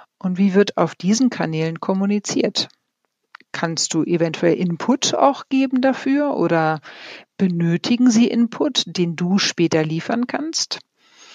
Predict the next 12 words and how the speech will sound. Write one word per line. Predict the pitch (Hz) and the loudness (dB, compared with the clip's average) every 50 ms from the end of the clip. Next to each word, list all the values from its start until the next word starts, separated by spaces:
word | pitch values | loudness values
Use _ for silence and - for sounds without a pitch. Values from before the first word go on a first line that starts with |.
| - - - - - _ _ _ _ _ _ _ _ _ _ _ | -20 -20 -20 -20 -20 _ _ _ _ _ _ _ _ _ _ _
Da | - 180 170 180 190 | 2 4 4 4 4
kannst | - - 220 208 - | 2 0 -2 -2 -2
du | - | 0
dir | 190 190 | 2 2
dann | 180 170 156 160 180 202 - - | 2 2 0 -2 -2 -4 -2 0
auch | 196 190 - | 0 0 0
im | 156 175 | -2 -4
Vorwege | - - - - 156 156 170 175 208 214 208 226 | -4 -4 -2 2 4 4 4 4 4 2 2 0
schon | - - 247 233 | -2 0 0 0
was | 240 233 - | 0 0 0
einfallen | - 165 147 147 - - - 156 151 156 | -2 -2 -2 -2 -4 -6 -4 -4 -4 -6
lassen. | 156 160 - - 160 160 151 | -6 -8 -8 -8 -10 -12 -14